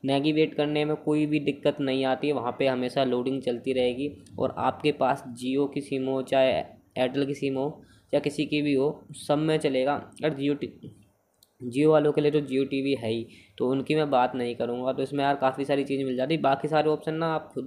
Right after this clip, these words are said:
देख लेना, मैं live टीवी का दिखा देता हूँ अभी। तो आप देख सकते हो पिटारा मिल जाता है, जो कि यार paid channel है, पर इसमें free of cost चल रहा है। और भी बहुत सारे channel हैं, आप scrolling करते जाओगे तो आपको दिखते जाएगा।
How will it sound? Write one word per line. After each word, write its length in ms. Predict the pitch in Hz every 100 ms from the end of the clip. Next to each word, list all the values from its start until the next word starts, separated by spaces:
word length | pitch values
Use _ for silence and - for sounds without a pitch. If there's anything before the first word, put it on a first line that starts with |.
| 139
देख 180 | 135 131
लेना, 220 | 139 170
मैं 100 | 175
live 260 | 143 139 139
टीवी 240 | 143 143
का 100 | 139
दिखा 260 | 131 131 -
देता 200 | 117 135
हूँ 120 | 139
अभी। 180 | 165 214 - - _ _ _ _ -
तो 60 | 151
आप 140 | 139
देख 180 | 143 147
सकते 220 | 143 156
हो 80 | 151
पिटारा 360 | 139 131 135 135
मिल 180 | 131
जाता 240 | 127 123 131
है, 60 |
जो 160 | 131 131
कि 120 | 135
यार 120 | 135 131
paid 380 | - 135 135 143
channel 440 | - 127 123 135 131 -
है, 220 | 117 107 - - _ _ 131
पर 120 | 135
इसमें 280 | 135 143 139
free 280 | - 127 127
of 160 | 131 131
cost 180 | 131
चल 180 | - 120
रहा 180 | 110 110
है। 220 | 113 - _ - - -
और 120 | 139
भी 80 | 160
बहुत 220 | 147 156
सारे 180 | 156 143
channel 300 | 143 139 143
हैं, 60 | 143
आप 180 | 143
scrolling 480 | - - 139 135 139
करते 260 | 131 127 135
जाओगे 300 | 127 127 131
तो 100 | 135
आपको 200 | 131 127
दिखते 320 | 127 - 135
जाएगा। 420 | 123 120 117 160